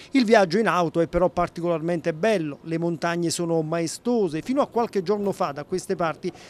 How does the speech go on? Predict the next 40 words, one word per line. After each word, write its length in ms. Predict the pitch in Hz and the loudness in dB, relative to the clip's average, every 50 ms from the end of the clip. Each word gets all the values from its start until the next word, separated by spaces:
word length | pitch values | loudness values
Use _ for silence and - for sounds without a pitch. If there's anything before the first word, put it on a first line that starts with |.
| - - | -10 -4
ha 80 | 208 | -2
nevicato 540 | 208 214 220 196 214 185 247 254 233 - 226 | 0 2 2 0 2 2 2 2 4 2 2
oltre 280 | 240 247 214 - 214 208 | 2 0 0 -2 -4 -2
i 20 | |
duemila 280 | 180 190 196 202 196 175 | -2 -2 0 0 0 0
metri. 380 | 151 139 135 - - 151 147 - - - - - - | 0 -4 -6 -10 -14 -16 -18 -18 -20 -20 -20 -6 -2
Il 140 | 240 240 233 | 0 0 2
sole 300 | - - 208 202 185 170 | 4 4 6 6 4 4
picchia 360 | - - 226 180 - - 190 | 2 -2 -4 -2 0 0 0
di 100 | 190 214 | 0 2
giorno, 460 | 196 240 254 247 220 180 156 175 - 220 | 4 4 6 6 4 2 -2 -6 -8 -6
ma 120 | 214 220 | -2 0
è 20 | |
un 180 | 214 202 190 170 | 0 0 0 -2
caldo 340 | - 170 147 139 151 151 196 | -2 -4 -4 -4 -6 -8 -6
secco 540 | - - 247 254 240 - - - 202 - - | -4 -2 -2 -2 -2 -4 -6 -6 -6 -6 -4
e 100 | - 214 | -4 -4
di 120 | 196 214 | -4 -2
sera 220 | 180 185 214 208 185 | -2 -2 0 0 0
la 100 | 160 143 | -2 -4
temperatura 520 | - 160 160 151 196 208 160 165 175 175 | -6 -8 -6 -4 -2 -2 -2 0 0 0
è 60 | 165 | -2
gradevolissima. 760 | 143 175 202 202 180 170 160 147 131 123 - - - 151 143 - - - - - - | 0 0 2 2 2 2 0 0 -4 -6 -8 -10 -10 -10 -12 -14 -18 -20 -20 -20 -10
Ci 120 | - - 240 | -6 -2 2
sono 240 | 220 233 214 190 | 2 4 2 2
tante 440 | - - 208 196 196 196 165 - 180 | 2 0 0 0 0 0 0 0 2
località 500 | 175 180 175 - 180 175 170 - 196 190 | 2 2 2 2 2 0 2 4 2 4
da 100 | 170 170 | 4 2
ammirare 640 | 170 165 165 170 185 220 226 208 185 160 156 - - - | 2 2 2 2 4 4 4 4 2 0 -2 -6 -8 -6
ed 160 | - 226 196 | -2 0 2
altre 520 | 202 160 143 147 147 156 - - 180 170 | 2 2 0 -2 -6 -6 -6 -6 -6 -6
tristemente 640 | 143 - 156 156 - - 208 185 175 170 - 185 160 | -4 -6 -6 -6 -4 -2 0 0 0 0 -2 -2 -2
famose 420 | 170 175 185 185 175 170 180 185 | -2 -2 -2 -2 -2 -2 -2 -2
come 240 | 170 208 208 196 196 | -2 -2 -2 0 0
Longarone, 640 | 190 185 185 180 175 185 196 226 233 208 190 180 - - - - - | 0 0 -2 0 2 4 6 6 6 6 4 0 -2 -8 -16 -20 -8
sottostante 880 | - - 269 - - 247 233 - - - 208 175 156 156 151 - 185 | -4 -2 -2 0 2 0 0 0 0 0 0 0 0 -4 -6 -2 0
alla 160 | 190 185 180 175 | 2 2 2 2
diga 220 | 196 196 185 180 | 0 0 0 0
del 180 | 170 180 175 170 | 0 0 0 2
Vajont, 500 | 180 175 180 175 160 151 151 156 156 | 4 4 4 4 2 0 -4 -8 -10